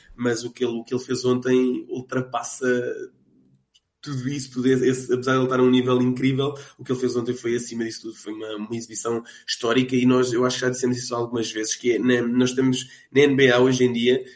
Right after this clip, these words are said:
parece que estamos a viver constantemente recordes, estão sempre a ser batidos, eh, recordes.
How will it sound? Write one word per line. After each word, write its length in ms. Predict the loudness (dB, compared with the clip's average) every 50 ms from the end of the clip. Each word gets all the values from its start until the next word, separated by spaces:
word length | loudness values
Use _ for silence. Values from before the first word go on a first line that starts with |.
| _ _ _
parece 200 | -2 -2 -2 -2
que 60 | -2
estamos 260 | 0 0 0 4 4
a 60 | 2
viver 300 | 4 2 2 2 2 2
constantemente 720 | 2 0 0 2 -2 -2 -2 -2 0 0 0 0 -2 -6 -6 -6 -4 -4 0
recordes, 500 | -2 -2 0 2 0 0 0 0 -6 -10
estão 180 | -6 -4 -4 -4
sempre 420 | -4 -4 0 0 0 0 0 0
a 60 | 0 0
ser 140 | 0 0
batidos, 340 | 0 0 -2 -2 -6 -4 -4
eh, 200 | -4 -2 -2 -2 -4
recordes. 500 | -4 -6 -4 -6 -8 -8 -6 -10 -14 -16